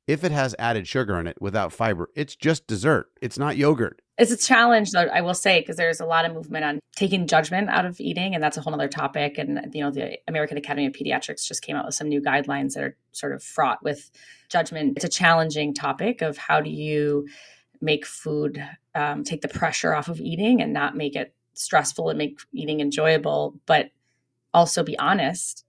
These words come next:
Speaker 2: to your point, Jordan, about what is real food that nourishes your body and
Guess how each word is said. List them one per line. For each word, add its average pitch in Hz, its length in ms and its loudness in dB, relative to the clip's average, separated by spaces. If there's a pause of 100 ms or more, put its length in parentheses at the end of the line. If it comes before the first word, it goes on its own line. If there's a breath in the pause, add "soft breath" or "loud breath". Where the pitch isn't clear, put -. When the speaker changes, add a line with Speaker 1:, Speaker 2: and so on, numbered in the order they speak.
(120)
Speaker 2:
to - 120 -8
your 160 80 0
point, 151 320 -4
Jordan, 156 460 -4
about 147 480 0 (100)
what 151 280 -2
is 151 400 -2 (200)
real 156 200 0
food 147 380 -6
that - 140 -6
nourishes 143 400 -2
your 147 100 -2
body 196 420 0
and 147 240 0